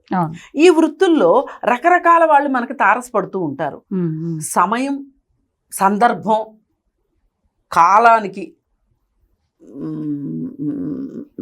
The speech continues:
Speaker 2: మ్యాచ్ అవడం కాకుండా
Speaker 1: మ్మ్.
Speaker 2: అర్ధరాత్రి ఉద్యోగాలు.
Speaker 1: మ్మ్.
Speaker 2: ఇవాళ సాఫ్ట్‌వేర్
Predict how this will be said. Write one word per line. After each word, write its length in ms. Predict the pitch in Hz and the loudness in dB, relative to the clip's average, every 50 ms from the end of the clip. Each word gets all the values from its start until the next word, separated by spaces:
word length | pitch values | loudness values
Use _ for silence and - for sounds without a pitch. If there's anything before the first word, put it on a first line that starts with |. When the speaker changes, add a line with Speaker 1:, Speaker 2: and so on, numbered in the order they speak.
| 131 - - 156 | -14 -10 -6 -4
Speaker 2:
మ్యాచ్ 580 | 175 175 190 247 262 262 - 240 220 175 156 - | -2 0 0 0 0 0 -2 -2 0 0 0 2
అవడం 400 | - 147 151 170 175 180 160 151 | 2 2 4 4 2 0 -2 -2
కాకుండా 580 | 143 127 131 131 - 139 139 135 151 175 240 254 - 202 | -4 -6 -6 -6 -8 -10 -8 -6 -6 -6 -6 -8 -8 -8
Speaker 1:
మ్మ్. 200 | 180 165 180 160 _ _ - | -8 -8 -8 -10 _ _ -6
Speaker 2:
అర్ధరాత్రి 560 | 160 147 143 185 185 185 175 175 - 165 151 | -6 -4 -2 0 0 2 2 0 -2 -6 -8
ఉద్యోగాలు. 520 | 147 143 123 170 175 160 147 139 135 135 - - 160 _ _ _ _ - 190 | -6 -4 -2 -2 0 0 0 -2 -4 -6 -12 -18 -20 _ _ _ _ -8 -6
Speaker 1:
మ్మ్. 200 | 185 175 160 156 160 - _ _ - | -4 -4 -4 -6 -8 -12 _ _ -2
Speaker 2:
ఇవాళ 180 | 180 175 180 | -2 -2 0
సాఫ్ట్‌వేర్ 800 | 180 180 180 117 156 196 - 208 196 185 185 180 226 285 294 | 0 2 2 2 2 0 -2 0 0 2 2 2 0 -4 -6